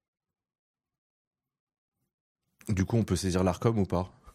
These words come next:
Pourquoi tu veux saisir l'Arcom ? Sur quoi tu veux saisir l'Arcom ? Parce que c'est pas du Flight Simulator ?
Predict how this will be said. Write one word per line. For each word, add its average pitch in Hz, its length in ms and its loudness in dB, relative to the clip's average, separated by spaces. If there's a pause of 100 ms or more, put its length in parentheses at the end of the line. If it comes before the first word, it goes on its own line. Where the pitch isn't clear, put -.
(100)
Pourquoi - 260 -6
tu - 140 -4
veux 123 60 -2
saisir 92 280 -6
l'Arcom ? 98 440 -2 (1160)
Sur - 180 -2
quoi 113 140 2
tu - 140 -2
veux 90 40 4
saisir 87 280 0
l'Arcom ? 90 480 0
Parce - 120 0
que 98 80 -2
c'est - 120 -6
pas 107 100 0
du 107 80 0
Flight 104 160 -2
Simulator ? 110 500 -4